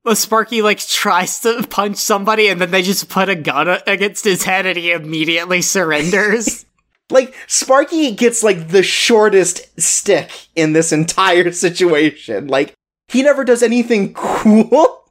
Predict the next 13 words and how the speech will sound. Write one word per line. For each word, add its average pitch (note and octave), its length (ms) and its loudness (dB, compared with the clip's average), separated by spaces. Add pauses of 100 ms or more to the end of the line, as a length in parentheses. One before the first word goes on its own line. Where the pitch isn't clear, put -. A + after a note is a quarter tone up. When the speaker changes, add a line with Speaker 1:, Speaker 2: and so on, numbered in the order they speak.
(280)
Speaker 2:
<laughs> - 280 -2
He D4+ 60 6
never, C4+ 400 2
like, B3 240 0
gets A#3 240 0
to G3 360 -6 (300)
do B3+ 320 2
anything A#3+ 580 0
in G3 120 0
this G3 160 -2
movie A#3 320 0
but, F3+ 200 -4
like, F3+ 240 0